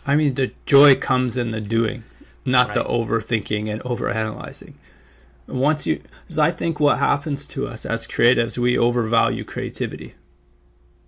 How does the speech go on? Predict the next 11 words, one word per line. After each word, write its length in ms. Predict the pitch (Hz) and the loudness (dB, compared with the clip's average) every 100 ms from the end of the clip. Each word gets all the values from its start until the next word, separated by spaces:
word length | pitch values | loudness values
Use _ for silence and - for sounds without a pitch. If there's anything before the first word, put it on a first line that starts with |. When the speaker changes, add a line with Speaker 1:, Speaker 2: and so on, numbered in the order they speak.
| _ | _
Speaker 1:
the 180 | 123 139 | -2 0
idea, 460 | 123 123 120 - - - _ _ _ - - - | 0 0 -2 -4 -12 -20 _ _ _ -20 -20 -14
eh, 280 | 185 110 113 | -8 -6 -2
Speaker 2:
Right. 200 | 113 - | -2 -2
Speaker 1:
because 260 | 127 131 | -4 -2
that's 280 | 117 120 - | 2 2 2
what's 160 | 147 120 | -2 0
valued 540 | 120 139 113 113 120 - - - | 4 4 4 0 -4 -12 -20 -10
in 160 | 123 120 | -6 -2
agencies. 680 | 113 120 127 139 170 190 139 | 0 0 0 0 0 0 -2
And, 300 | 131 123 | -4 -6